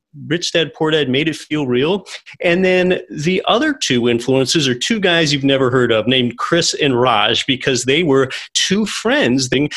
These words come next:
with an F H A loan and three and a half percent down. And that kind of gave this context or this frame of reference that, hey, if Chris and Raj can do this, two regular guys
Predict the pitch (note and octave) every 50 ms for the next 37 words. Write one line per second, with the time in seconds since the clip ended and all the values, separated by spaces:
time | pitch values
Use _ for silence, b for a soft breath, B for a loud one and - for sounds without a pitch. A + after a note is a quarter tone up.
0 | B B - C3 B2+ C#3+ C3+ C3+ - C#3+ B2+ - D3 C#3+ C#3 - - D#3+ D#3+ C3+
1 | A#2+ A#2 B2 B2+ D3 D3 B B B - - C3 C3 C3 - - D#3+ D#3 C#3+ C#3
2 | B2 D3 C#3+ - - C#3+ - - D3+ C#3+ D#3+ F3 F3 E3 E3 E3 B B B -
3 | A3+ D#4 F#4 F#4 - - D4+ C4 B3 G#3 A3 A3 G#3+ G#3 F3 F3+ E3+ E3+ F#3 F3
4 | - - - - - - - G3+ G3+ G3+ G3+ G3+ - - - E3+ E3 D3+ - -
5 | - - D3+ D3 D3+ C#3 - - - - F#3 F#3 F3+ E3+ D3+ C3+ D#3+ F#3 F3+ F#3
6 | - D3+ D3 - - _ _ - E3 E3 E3+ E3 B B B B B _ _ -
7 | - D4 C4 E3 C3+ - - D#3 - - - - - - E4 D4+ - - E3 C#3+
8 | A#2+ A#2+ A#2+ A#2 G#2+ G#2+ A2 A#2 C3+ F#3+ A3+ A3+ A3+ G#3+ - - - - B2+ A#2
9 | A#2 A2 A#2 A2+ A2+ A#2 A#2+ A#2+ A#2 A#2 - - - - - _ _ - - -
10 | - - A3 G#3+ G#3 G#3 F#3 C#3+ C#3+ D#3+ E3 E3 E3+ F3 E3+ E3+ E3 D3 B2+ G#2+
11 | G#2 G#2 G#2 G#2 G#2+ G#2+ - B